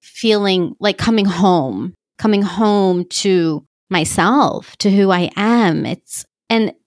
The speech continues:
that for me in my life journey is really important to feel like, yes, this is home for me.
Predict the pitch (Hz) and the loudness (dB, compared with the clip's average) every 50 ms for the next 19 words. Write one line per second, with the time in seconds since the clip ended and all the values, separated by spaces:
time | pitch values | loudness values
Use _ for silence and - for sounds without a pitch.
0 | _ _ - 202 202 220 226 254 262 - 226 - - 247 240 220 196 190 185 175 | _ _ -6 -2 0 0 0 0 0 -2 -4 -4 -2 0 0 2 2 0 0 0
1 | 175 180 180 185 202 220 226 240 233 - - - 196 190 185 180 170 170 170 175 | 0 0 0 0 0 0 0 0 -2 -4 -4 -4 -2 0 2 2 2 0 2 2
2 | 180 180 190 - - - 175 180 185 202 208 196 180 165 - - 165 175 175 175 | 2 0 0 -2 -4 -2 0 2 2 2 2 2 2 0 0 -2 -2 -2 0 2
3 | 170 160 156 147 - - - - 190 190 - - 165 - 180 175 - - 185 185 | 2 0 0 -2 -4 -6 -4 0 0 0 0 -2 -4 -4 -4 -6 -4 -2 0 0
4 | 185 190 180 175 170 165 160 151 _ _ _ _ - 180 175 170 170 160 156 156 | 2 2 0 0 0 0 -2 -4 _ _ _ _ -10 -8 -6 -4 -2 -2 -4 -4
5 | 151 - - - - - - - - - - _ _ _ _ - 214 202 - 254 | -6 -8 -8 -10 -10 -12 -14 -16 -20 -20 -20 _ _ _ _ -8 -4 -2 0 0
6 | 240 220 208 190 185 185 202 202 202 214 220 233 233 - - 175 165 160 156 - | 0 0 -2 -2 0 2 2 4 4 4 2 2 0 -2 -2 -2 -2 0 -2 -2
7 | - - - - - 175 | -4 -4 -6 -8 -10 -12